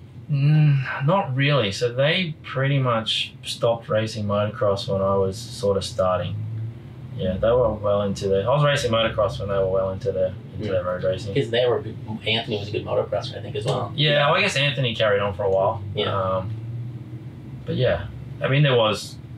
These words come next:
Speaker 1: times when we did race together. We were certainly on the track together at some times. But, and then when I got to a sort of national level in Australia, that's when Alex was still racing, and Aaron, Aaron maybe, I may have done one season on two fifty production against Aaron,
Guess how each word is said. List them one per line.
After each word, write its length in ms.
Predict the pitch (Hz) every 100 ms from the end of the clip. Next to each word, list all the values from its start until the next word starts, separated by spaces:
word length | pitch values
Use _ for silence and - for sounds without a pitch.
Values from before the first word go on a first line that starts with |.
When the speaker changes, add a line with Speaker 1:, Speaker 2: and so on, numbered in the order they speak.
| - -
Speaker 1:
times 300 | 101 95 95
when 100 | 95
we 80 |
did 160 | 95 92
race 260 | 95 98 -
together. 280 | 92 92 101
We 80 | 95
were 60 |
certainly 280 | 95 92 90
on 100 | 90
the 40 | 76
track 220 | 98 98
together 280 | 95 92 90
at 100 | -
some 160 | 92
times. 340 | 95 95 107 -
But, 80 | - - - - - - - -
and 120 | -
then 120 | 123 123
when 120 | 120
I 520 | 120 120 120 113 110 -
got 240 | 123 107 107
to 200 | 117 107
a 160 | 104 98 - -
sort 200 | - 104
of 160 | 98 104
national 400 | 107 101 101 98
level 260 | 101 101
in 60 | 98
Australia, 560 | 95 110 107 104 107 - - - -
that's 200 | 98 -
when 540 | 98 95 95 95 95 - - - - - - -
Alex 280 | - 143 151
was 100 | 139
still 160 | - 143
racing, 480 | 139 147 139 156 123
and 80 |
Aaron, 500 | 92 107 117 113 107 107 - - - - -
Aaron 220 | 143 151
maybe, 260 | 98 107 104
I 100 | -
may 100 | 104
have 60 | 104
done 140 | 98
one 160 | 101 101
season 380 | 92 101 101 98
on 100 | 95
two 160 | 104
fifty 220 | 98 95 -
production 480 | 95 95 95 98 95
against 300 | 95 95 -
Aaron, 300 | 95 98